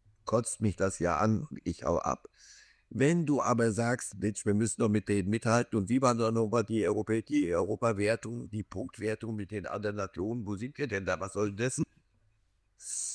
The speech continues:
Dann wirst du mit Kokosnüssen und mit allem anderen nicht damit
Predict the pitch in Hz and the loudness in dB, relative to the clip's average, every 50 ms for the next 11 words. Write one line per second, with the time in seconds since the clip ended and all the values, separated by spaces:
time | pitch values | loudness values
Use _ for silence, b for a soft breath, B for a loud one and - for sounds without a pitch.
0 | - - _ _ _ _ - 101 - 110 117 123 135 139 - 127 131 127 - - | -12 -14 _ _ _ _ -2 2 4 4 6 6 6 4 6 6 6 6 4 2
1 | - 120 120 117 117 110 - - 120 127 - 127 120 113 - 120 117 104 - - | 0 2 4 4 4 4 4 4 4 6 6 4 2 2 4 4 2 4 4 2
2 | 113 117 113 - - - 98 92 - - 101 101 - - - - 90 _ _ - | 2 2 2 0 0 0 0 0 0 0 -2 -2 -2 -4 -10 -12 -12 _ _ 0
3 | 90 95 110 113 104 - - 92 98 101 98 98 95 95 82 80 90 92 - - | 2 4 4 4 2 2 0 0 2 4 4 4 4 4 2 2 0 0 0 -4
4 | - - - - - - _ _ _ _ _ _ _ _ _ _ _ _ _ _ | -12 -16 -18 -20 -20 -20 _ _ _ _ _ _ _ _ _ _ _ _ _ _
5 | _ _ _ _ - 82 80 78 82 90 87 82 - - - | _ _ _ _ 0 2 2 2 2 2 0 -2 -4 -8 -20